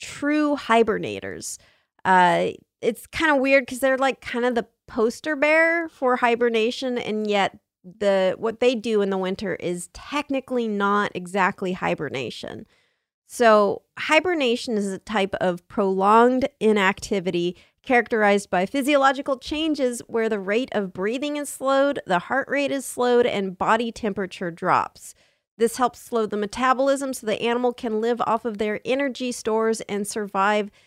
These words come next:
uh, the winter, which is generally harsh and nutrient poor. And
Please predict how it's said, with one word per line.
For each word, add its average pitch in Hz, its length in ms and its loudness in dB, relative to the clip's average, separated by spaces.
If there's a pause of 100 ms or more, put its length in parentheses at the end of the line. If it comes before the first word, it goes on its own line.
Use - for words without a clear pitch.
(280)
uh, 190 260 4
the 185 120 -2
winter, 240 580 0
which 226 200 -2
is 196 180 -4
generally 196 920 -4 (160)
harsh - 600 0 (100)
and 196 220 -4
nutrient 180 640 -8
poor. 185 440 -2 (760)
And 220 420 2